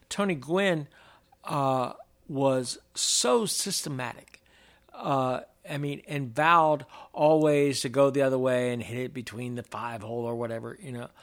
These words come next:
Uh, the, uh, he didn't change at all. I mean, and I think if cert-,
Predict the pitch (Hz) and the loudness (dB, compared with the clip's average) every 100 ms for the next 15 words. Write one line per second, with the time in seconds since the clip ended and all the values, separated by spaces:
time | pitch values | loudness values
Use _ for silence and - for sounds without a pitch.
0 | - - _ - 139 131 127 123 120 - | -20 -20 _ -12 -6 -4 -4 -4 -6 -10
1 | - _ _ 294 143 139 135 131 127 - | -20 _ _ -10 -4 0 0 -2 -4 -8
2 | _ _ _ _ _ _ _ _ _ - | _ _ _ _ _ _ _ _ _ -12
3 | 143 160 151 180 143 123 - - 175 151 | -6 -2 0 0 -2 -8 -4 -4 -2 -4
4 | 123 123 131 143 131 - 196 - 135 131 | -4 0 0 0 -2 -10 -20 -16 -10 -6
5 | 131 131 131 131 - 156 143 - 147 127 | -4 -4 -4 -4 -6 -8 -8 -8 -6 -6
6 | 117 - _ _ _ _ _ - - - | -6 -14 _ _ _ _ _ -6 -2 0
7 | 196 202 | 0 -2